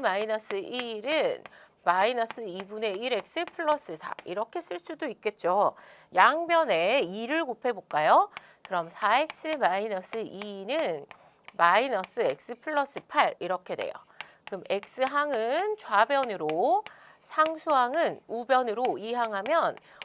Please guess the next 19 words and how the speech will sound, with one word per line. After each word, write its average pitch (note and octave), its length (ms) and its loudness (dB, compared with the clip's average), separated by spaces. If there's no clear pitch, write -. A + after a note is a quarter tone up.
오엑스가 D4 720 2
십이니까 G3+ 920 -6
X가 F3 640 -2
이가 F#3 340 -6
되는 D3+ 280 -10
걸 C#4 180 2
알 C4+ 100 0
수 C4+ 120 -14
있죠. - 260 -16
자, D#4 160 6
그 E4 120 0
다음에 C#4+ 260 6
첫 - 240 0
번째 E4+ 300 0
식에 D4+ 400 2
대입해 B3+ 360 0
볼까요? G3+ 500 6
그럼 C4+ 200 2
Y는 A3 920 2